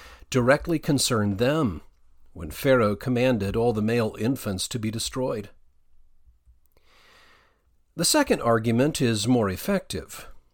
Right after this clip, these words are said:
since nothing can be less in accordance with propriety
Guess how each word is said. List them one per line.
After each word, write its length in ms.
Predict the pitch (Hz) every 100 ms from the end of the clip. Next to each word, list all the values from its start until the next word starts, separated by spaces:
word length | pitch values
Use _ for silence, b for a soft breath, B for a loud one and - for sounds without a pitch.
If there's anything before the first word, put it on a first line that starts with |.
| _ _ _ _ _
since 440 | - 107 95 -
nothing 400 | 120 160 - 107
can 160 | 101 101
be 120 | 101
less 360 | 95 107 -
in 80 | 120
accordance 580 | 98 - - 107 160 156
with 220 | 117 104
propriety 800 | - - - 160 170 123 - 104